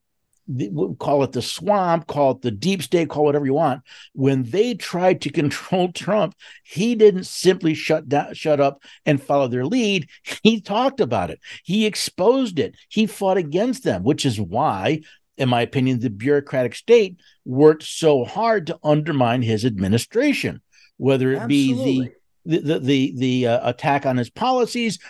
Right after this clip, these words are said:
Speaker 1: the leaking of information, the lies that were created, because th-, he is, listen, uh, Trump personally, not a fan.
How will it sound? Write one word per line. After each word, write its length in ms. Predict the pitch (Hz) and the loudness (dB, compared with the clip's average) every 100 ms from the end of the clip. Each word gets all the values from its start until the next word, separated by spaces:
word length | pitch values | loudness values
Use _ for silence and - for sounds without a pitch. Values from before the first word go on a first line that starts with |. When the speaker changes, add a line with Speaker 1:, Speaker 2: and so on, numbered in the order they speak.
| - | -4
Speaker 1:
the 160 | 131 | -2
leaking 420 | 135 160 175 143 147 | 2 0 -2 -4 -2
of 120 | 131 | 0
information, 840 | 147 131 135 208 247 - 226 208 - - | -2 -4 -2 0 0 0 -2 -2 -6 -8
the 120 | 127 | -4
lies 500 | 131 127 160 190 202 | 0 0 0 0 0
that 180 | 160 190 | -2 -2
were 100 | 180 | -2
created, 560 | 165 175 175 175 170 147 - - _ _ _ - | -4 -4 0 2 0 -4 -12 -20 _ _ _ -6
because 480 | 135 160 165 156 147 | -4 0 4 4 2
th-, 360 | 165 127 117 190 | -6 -4 -4 -6
he 580 | - 170 233 233 214 - - | -4 0 0 0 -2 -8 -6
is, 360 | 156 160 147 147 214 - _ _ _ _ | 0 0 0 -4 -16 -18 _ _ _ _
listen, 340 | 190 180 - - | 2 2 2 -10
uh, 120 | 110 - _ _ _ _ _ _ _ _ _ | -14 -20 _ _ _ _ _ _ _ _ _
Trump 380 | - 220 247 208 - | 0 4 4 0 0
personally, 720 | 220 226 226 220 220 202 - - | 2 2 0 2 2 0 -6 -6
not 380 | 120 127 135 127 | -2 2 2 2
a 40 | |
fan. 320 | - 107 80 | 0 -4 -6